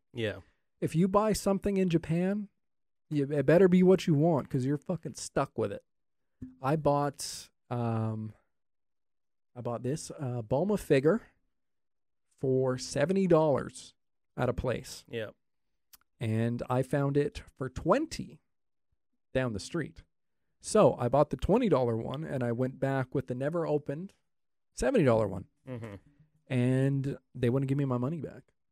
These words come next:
Speaker 2: And normally I'm not Mister Karen. Normally I don't care.
Speaker 1: Yeah.
Speaker 2: But I was like, "I could buy myself another figure here in your store. So, like, you know, money back."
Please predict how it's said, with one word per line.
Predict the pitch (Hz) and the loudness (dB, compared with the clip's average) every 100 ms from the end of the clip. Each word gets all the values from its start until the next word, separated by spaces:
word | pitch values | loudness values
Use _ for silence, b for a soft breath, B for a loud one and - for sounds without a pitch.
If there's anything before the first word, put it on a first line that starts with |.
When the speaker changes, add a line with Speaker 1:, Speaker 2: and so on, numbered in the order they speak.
| _ _ _ _ _ _ _ _ 123 | _ _ _ _ _ _ _ _ -4
Speaker 2:
And | 123 120 120 120 131 | -2 0 0 -2 -2
normally | 127 139 151 147 | 0 0 0 0
I'm | 143 | 0
not | 139 139 | 0 -2
Mister | 131 - | -4 -4
Karen. | - 127 117 135 160 - _ _ | -4 -2 -2 -2 -6 -10 _ _
Normally | 127 123 123 | -4 -2 -2
I | 117 | -2
don't | 135 - | -4 -6
care. | 135 131 175 _ _ | -6 -6 -8 _ _
Speaker 1:
Yeah. | 117 107 - _ _ | -8 -8 -10 _ _
Speaker 2:
But | 117 110 | 0 2
I | 110 | 2
was | 113 110 | 0 0
like, | 113 110 | -2 -2
"I | 110 127 | -2 0
could | 131 131 | 0 0
buy | 120 | 0
myself | 120 117 127 127 | -2 -2 -4 -4
another | 120 117 | -4 -6
figure | - 247 185 127 | 0 0 0 -4
here | 113 131 160 _ _ _ _ - | -4 -4 -8 _ _ _ _ -4
in | 120 | -2
your | 110 | -2
store. | - 208 160 139 160 _ _ _ _ _ | 6 10 10 8 4 _ _ _ _ _
So, | - 117 110 110 | -2 0 2 0
like, | 110 110 107 | 0 -4 -4
you | 107 | -6
know, | 104 139 160 - _ _ _ 190 | -4 -4 -6 -8 _ _ _ -8
money | 117 139 | -4 -4
back." | 147 156 175 | -4 -4 -6